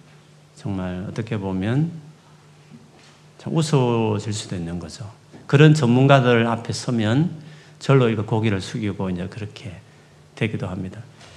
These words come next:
사실 진짜 전문가들은 책 하나 읽고 뭐 그 분야 다 아는 것처럼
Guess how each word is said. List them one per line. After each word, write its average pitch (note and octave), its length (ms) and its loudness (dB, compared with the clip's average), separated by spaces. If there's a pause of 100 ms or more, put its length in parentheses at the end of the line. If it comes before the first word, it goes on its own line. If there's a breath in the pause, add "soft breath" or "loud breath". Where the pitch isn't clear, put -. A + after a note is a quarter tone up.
(1300 loud breath)
사실 D3 880 4
진짜 G3 380 8
전문가들은 B2 600 6
책 D#3 240 0
하나 C3 240 4
읽고 A#2 640 2
뭐 G2+ 200 -2
그 A2 140 -4
분야 A#2+ 260 2
다 G2+ 200 -6
아는 G2+ 180 0
것처럼 G#2 680 -4